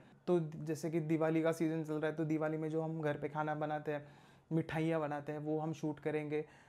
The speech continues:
along with, अ, props and all, वो सब यूज़ करके एक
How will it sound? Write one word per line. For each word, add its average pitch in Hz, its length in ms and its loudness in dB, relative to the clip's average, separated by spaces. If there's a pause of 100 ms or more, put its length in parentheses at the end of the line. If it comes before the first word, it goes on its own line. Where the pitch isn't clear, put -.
(240)
along 165 340 6
with, 175 340 2
अ, 156 280 6
props 156 760 6
and 147 200 0
all, 151 320 0
वो 156 140 2
सब 156 200 2
यूज़ 156 180 0
करके 160 240 0
एक - 180 -4